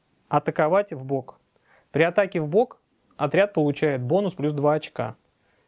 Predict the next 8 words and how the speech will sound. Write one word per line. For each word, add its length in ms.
Четыре 400
плюс 200
два — 200
шесть, 480
против 360
пяти — 420
безоговорочная 680
победа. 380